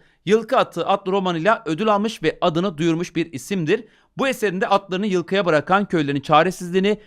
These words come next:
ve zorlu yaşamını anlatırken aynı zamanda yılkıya bırakılan atın da öyküsü dile getirilmiş olunur. Yani yılkı atı nedir? Yılkı atı şu şekilde isimlendirilir ya da ifade edilir.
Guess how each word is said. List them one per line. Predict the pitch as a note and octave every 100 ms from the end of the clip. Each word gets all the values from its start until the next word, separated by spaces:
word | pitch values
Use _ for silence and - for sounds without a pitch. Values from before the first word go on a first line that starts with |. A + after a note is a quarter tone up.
| _ -
ve | D#3
zorlu | B2+ F3 G3
yaşamını | G3 D#3 D3+
anlatırken | D#3+ D#3+ F3+ G3 G3+
aynı | - F3 E3
zamanda | D3+ C#3+ D3 G#3 - _
yılkıya | B2+ D#3 D#3 F3+
bırakılan | E3+ C#3 C#3 C#3
atın | C3 F3+ D3+
da | C#3
öyküsü | D#3+ D3+ - - G3+ G3+ _ _
dile | C#3+ D#3+
getirilmiş | D3 - C3 C3+ F3+ - - _ _
olunur. | C#3 C#3+ B2 - - _ _
Yani | G3 B3 F#3+ G3
yılkı | G3 F#3+ G#3
atı | D3+ G3+ G#3+
nedir? | F3+ F3 A3 _ _
Yılkı | D#3+ G#3 G#3+ G#3
atı | - G3+ G3+
şu | - -
şekilde | G3 F3 F3 E3+
isimlendirilir | - D3+ D3 C#3 C3 D#3+
ya | D#3 C#3
da | C#3
ifade | C3 C#3 C3+ C#3+
edilir. | A2+ D#3